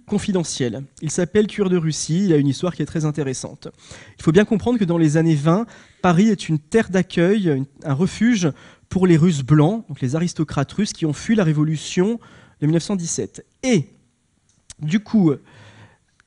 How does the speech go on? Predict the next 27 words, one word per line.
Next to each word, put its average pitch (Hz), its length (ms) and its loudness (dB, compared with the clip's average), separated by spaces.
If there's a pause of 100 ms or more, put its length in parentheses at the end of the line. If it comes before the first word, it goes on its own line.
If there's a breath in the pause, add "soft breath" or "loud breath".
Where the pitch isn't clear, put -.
euh, 135 1000 2 (720)
Chanel 233 540 2
s'entoure 220 680 -2
d'intellectuels 208 720 0
russes, 151 400 -2
d'artistes - 600 -4
russes, 175 500 0 (720 loud breath)
et 156 60 4
elle 175 120 4
va 185 180 2
être 233 280 0 (120)
inspirée 202 560 0 (400)
de, 147 160 0 (160)
dans 151 120 0
sa 139 180 0
mode, 220 420 2 (240 soft breath)
mais 143 220 -2
également 196 580 2
dans 165 160 -6
certaines 202 420 -4
de 180 80 -4
ses 175 160 -6
créations 180 440 -2
par 175 120 -4
cet - 220 -2
exotisme 180 640 -2
russe. 139 400 -4